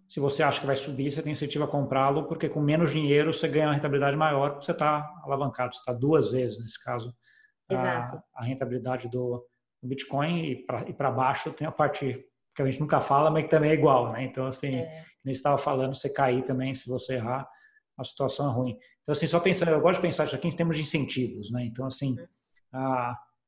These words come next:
Speaker 1: o incentivo pra quem quer comprar o doc é pra ele ter lá uma stablecoin em dólar que tem lá, ah, uma garantia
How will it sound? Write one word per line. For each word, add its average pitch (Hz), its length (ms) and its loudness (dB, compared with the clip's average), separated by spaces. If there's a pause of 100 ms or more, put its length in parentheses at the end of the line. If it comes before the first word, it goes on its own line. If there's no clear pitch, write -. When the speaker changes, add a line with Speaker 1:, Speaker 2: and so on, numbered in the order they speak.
Speaker 1:
o 143 60 -2
incentivo 202 680 2
pra 160 160 4
quem 147 600 -2 (680)
quer 147 200 2
comprar 135 360 2
o 127 80 2
doc 175 400 4 (640)
é 165 520 0
pra 165 120 4
ele 170 100 4
ter 175 140 4
lá 147 140 6
uma 160 140 2
stablecoin 151 960 2
em 139 100 -4
dólar 143 460 4
que - 80 -10
tem 139 200 -2
lá, 139 320 2 (360)
ah, 135 320 -2
uma 139 160 0
garantia 139 680 -2